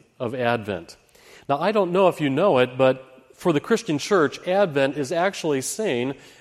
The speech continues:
as the very beginning of the church calendar. So, uh, you might say that last Sunday was actually our New Year's. So, Happy New Year's to you all. And much like the mission accomplished by John the Baptist,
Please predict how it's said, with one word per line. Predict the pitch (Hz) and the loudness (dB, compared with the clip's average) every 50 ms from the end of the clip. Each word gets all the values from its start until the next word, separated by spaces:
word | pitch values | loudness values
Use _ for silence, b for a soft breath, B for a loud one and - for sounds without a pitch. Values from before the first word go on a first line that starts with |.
| B - | B 0
as | 151 147 143 127 | 0 0 0 0
the | 147 143 | -2 -4
very | 127 139 165 165 160 151 | -2 0 0 0 0 0
beginning | 131 135 135 127 185 190 165 151 135 131 | -2 -2 -2 -2 0 0 0 0 -2 -4
of | 127 | -4
the | 131 131 | -6 -8
church | - - 151 143 - - | -4 -2 -2 -2 -2 -4
calendar. | - - 175 185 175 147 123 117 123 123 | -8 -6 -4 -2 -2 -2 -2 -2 -4 -4
So, | - - 147 139 131 131 B B B B B B B B B - | -4 -4 -2 -2 -2 -4 B B B B B B B B B 0
uh, | 160 147 139 139 151 156 | 2 2 4 2 0 0
you | 180 160 | -2 -2
might | 165 190 196 180 - | 0 2 0 0 0
say | - - 196 196 | -2 -2 0 0
that | 180 143 143 | 0 0 0
last | 147 147 156 156 151 139 - - | 0 0 2 2 2 0 0 -2
Sunday | - 185 190 185 160 135 135 131 135 | -2 -2 0 0 2 2 2 2 0
was | 139 131 143 139 139 135 127 147 | 0 -2 -2 0 0 0 0 0
actually | 147 160 160 - - 160 151 143 135 139 | 0 0 0 -2 -4 -2 0 0 0 0
our | - 139 139 135 131 131 127 123 - | -2 0 0 2 2 0 -2 -4 -6
New | 147 143 165 | -4 -2 -2
Year's. | 180 170 139 120 104 95 92 - | 0 0 0 0 -2 -2 -4 -6
So, | - 143 131 123 | -4 -4 -2 0
Happy | 135 147 143 - 147 | 0 0 0 0 -2
New | 139 143 147 | -2 -2 -2
Year's | 139 123 113 110 110 110 | 0 0 -2 -2 -4 -6
to | - - 139 | -10 -8 -8
you | 123 117 120 120 123 | -4 -4 -2 -2 -2
all. | 117 107 92 90 92 92 B B B B B B B B B B B B B B B B _ b b b b b b b b b b b b b b | -2 -2 -4 -4 -8 -12 B B B B B B B B B B B B B B B B _ b b b b b b b b b b b b b b
And | 175 170 196 | -2 2 4
much | 240 233 - - | 2 2 4 4
like | 214 196 185 - - - - 202 165 | 4 4 4 2 -2 -10 -14 -10 -2
the | 156 170 160 | -2 0 2
mission | 170 202 202 - 196 175 | 2 2 0 0 -2 -2
accomplished | 156 139 - - - - - - - 208 214 220 220 214 - 190 175 170 156 - - | -2 -2 -4 -8 -14 -16 -16 -12 -4 0 0 0 0 0 -2 -2 -2 -2 -2 -2 0
by | 160 151 151 | 0 0 0
John | 131 - 175 175 175 165 | 0 -2 0 0 0 0
the | 151 | 0
Baptist, | 127 156 156 156 156 - - 135 127 - | 0 2 2 2 2 2 -2 -2 -4 -4